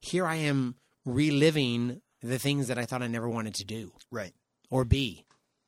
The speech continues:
Speaker 2: If you, so if, so talking about that and talking about a little bit of the, the struggles around finance, um, like, when you just hear the word money, does, like, does that excite you? Does it scare you? Somebody says, "There's lots of money."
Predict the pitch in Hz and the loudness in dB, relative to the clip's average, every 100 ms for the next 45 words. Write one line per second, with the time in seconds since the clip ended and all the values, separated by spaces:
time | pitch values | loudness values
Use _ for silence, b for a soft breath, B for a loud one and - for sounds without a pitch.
0 | - b b b _ 165 165 160 175 170 | -20 b b b _ -4 -4 -2 -4 -2
1 | - 175 165 147 - 165 - - 139 156 | -2 0 0 -2 -2 -4 -6 -6 -4 -2
2 | 170 160 180 160 151 147 139 127 131 131 | 0 -2 0 0 2 0 -2 0 -2 -2
3 | 131 120 120 - 127 127 117 123 120 104 | -4 -4 -4 -6 -8 -6 -4 -4 -4 -6
4 | 98 113 104 95 - _ - _ _ _ | -8 -8 -6 -10 -16 _ -20 _ _ _
5 | 123 - - 139 139 117 113 110 104 - | -4 -2 0 -2 -2 -4 -4 -4 -6 -6
6 | 143 135 107 101 - b b - 131 123 | -4 -2 -4 -4 -8 b b -2 -2 0
7 | 147 139 165 175 175 175 - 170 143 135 | -2 -2 -2 -4 -2 0 0 -2 -4 -2
8 | 151 147 - - 127 127 120 104 87 _ | -2 -2 -6 -16 -6 -2 -2 -4 -10 _
9 | _ _ - 135 120 - 147 143 - _ | _ _ -8 -6 -6 -8 -10 -10 -14 _
10 | _ - 127 123 135 123 - - 160 185 | _ -14 -8 -2 -2 -2 -2 0 0 -2
11 | - 202 190 190 156 135 110 104 - 147 | -4 -2 -2 -4 -4 -4 -6 -8 -8 -4
12 | 151 165 170 175 170 175 175 _ _ _ | -4 -4 -6 -6 -6 -8 -14 _ _ _
13 | - 135 120 120 - 117 147 147 143 143 | -14 -8 -8 -8 -8 -2 0 2 4 4
14 | 107 | 2